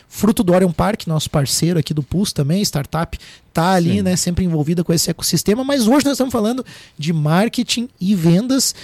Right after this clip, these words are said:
Speaker 1: E a gente podia começar esse segundo bloco falando um pouquinho das ferramentas, né?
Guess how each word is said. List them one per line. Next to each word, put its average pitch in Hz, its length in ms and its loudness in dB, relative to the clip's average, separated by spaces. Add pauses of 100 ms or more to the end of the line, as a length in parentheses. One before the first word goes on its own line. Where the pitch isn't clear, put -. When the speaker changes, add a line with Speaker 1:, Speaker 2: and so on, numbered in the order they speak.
Speaker 1:
E - 40 -6
a - 20 -2
gente 381 140 -6
podia 240 280 0
começar 202 400 2
esse 233 160 0
segundo 190 360 -2
bloco 156 280 0
falando 202 280 2
um 240 40 -2
pouquinho 196 340 0
das 240 180 0
ferramentas, 220 720 0
né? 143 180 4